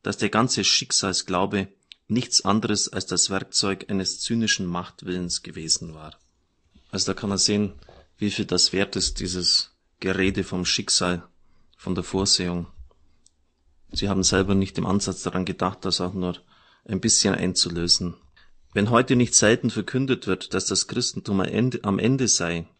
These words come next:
dann muss die Frage gestellt werden, ob denn die Welt eine überzeugende Antwort zu vergeben mag.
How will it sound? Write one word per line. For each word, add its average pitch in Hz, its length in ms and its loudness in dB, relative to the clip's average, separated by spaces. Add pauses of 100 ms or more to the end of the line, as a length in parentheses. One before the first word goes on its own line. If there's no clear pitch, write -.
(140)
dann 98 140 -2
muss 107 160 0
die - 140 -6
Frage 90 340 -2
gestellt 92 480 -4
werden, 98 380 -6 (320)
ob 107 240 0
denn 101 200 2
die 90 360 -4 (220)
Welt 110 540 0 (300)
eine 98 200 0
überzeugende 87 640 -4
Antwort 92 320 -6
zu - 120 -10
vergeben 85 440 -8
mag. 82 360 -14